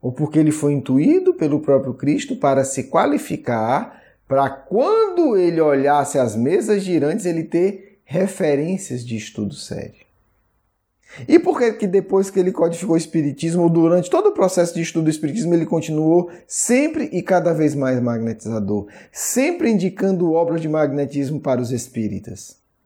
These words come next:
Tá na Revista Espírita. Mas é assustador como tem gente que se diz espírita e não entende isso.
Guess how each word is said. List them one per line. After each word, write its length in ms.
Tá 100
na 100
Revista 360
Espírita. 540
Mas 480
é 80
assustador 680
como 260
tem 240
gente 340
que 120
se 180
diz 180
espírita 560
e 40
não 200
entende 460
isso. 560